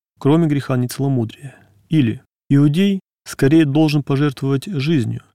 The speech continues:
нежели совершить идолопоклонство, убийство или прелюбодеяние". И: "Даже алтарь проливает слёзы, когда человек разводится с женой своей молодости". Но практика была совсем иной,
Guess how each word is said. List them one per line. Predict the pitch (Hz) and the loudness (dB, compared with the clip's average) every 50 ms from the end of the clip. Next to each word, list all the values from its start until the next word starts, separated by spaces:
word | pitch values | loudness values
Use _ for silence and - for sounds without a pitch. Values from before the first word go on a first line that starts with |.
| _ _ _ | _ _ _
нежели | _ 131 139 147 143 147 147 143 | _ 0 0 2 2 0 -2 -2
совершить | - - 143 139 135 - - 156 135 - | -2 -2 -2 -2 -2 0 -2 -2 -2 -2
идолопоклонство, | - 147 127 127 127 123 - 127 - - 156 175 175 - - - 120 | -6 -4 -2 -2 -2 -2 -4 -6 -4 -2 -2 -2 -2 -4 -6 -8 -8
убийство | 123 165 151 127 120 123 143 151 - - - 120 135 | -8 -4 -2 -2 0 0 -2 -4 -4 -6 -8 -8 -8
или | 190 254 - 139 139 135 | -6 -2 -2 -2 -2 -2
прелюбодеяние". | 120 - 127 131 123 123 123 120 131 127 127 117 110 110 113 - _ _ _ _ _ _ _ _ _ | -4 -4 -4 -2 -2 -2 -2 0 -2 -2 -2 -2 -4 -6 -10 -12 _ _ _ _ _ _ _ _ _
И: | - 180 190 190 180 - _ _ _ _ _ _ - | 0 2 2 2 0 -4 _ _ _ _ _ _ -6
"Даже | 139 123 131 156 165 151 165 | -2 0 2 2 2 2 2
алтарь | 156 151 156 160 - - 175 143 117 | 2 2 -2 0 2 0 0 0 0
проливает | - 120 120 123 127 127 123 117 - | -2 -2 0 0 0 0 0 -2 -4
слёзы, | - 127 143 160 156 127 113 113 120 - _ _ _ _ | -2 -2 0 0 0 -2 -4 -8 -8 -12 _ _ _ _
когда | - 131 131 135 127 | 0 2 2 2 0
человек | - 131 127 127 131 151 160 - | 0 -2 0 0 0 0 -2 -2
разводится | 135 123 113 110 120 139 139 131 117 - - 127 123 | -2 -2 -2 0 0 0 0 -2 -4 -6 -8 -8 -6
с | 120 | -4
женой | 113 113 120 123 127 123 | -4 -2 -2 -2 -2 -4
своей | - - 123 120 120 | -4 -2 -2 0 0
молодости". | 123 123 120 110 107 107 120 - - - - 135 - _ _ _ _ _ _ _ _ _ _ _ _ | 0 -2 -2 -2 -4 -8 -10 -14 -16 -16 -18 -18 -20 _ _ _ _ _ _ _ _ _ _ _ _
Но | - 143 135 | -2 -2 0
практика | - 180 202 208 185 - 175 156 - | 2 2 2 2 2 0 -4 0 0
была | 151 131 143 147 151 139 | 0 2 2 2 0 0
совсем | - 147 - - - 135 135 143 | 0 -2 -2 0 -2 -2 0 0
иной, | 143 147 139 117 113 - | 0 0 0 -2 -4 -8